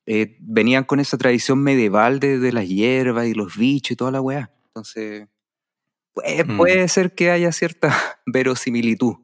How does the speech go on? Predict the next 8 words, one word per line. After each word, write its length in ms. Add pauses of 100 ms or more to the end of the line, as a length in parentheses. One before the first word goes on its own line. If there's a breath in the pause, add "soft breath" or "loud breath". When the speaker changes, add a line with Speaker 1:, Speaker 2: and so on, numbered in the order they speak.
(380)
Speaker 1:
en 60
el 100
relato. 540 (500)
Exagerado, 720
por 120
supuesto, 540 (320)
exagerado. 480 (1000)
Speaker 2:
Sí. 280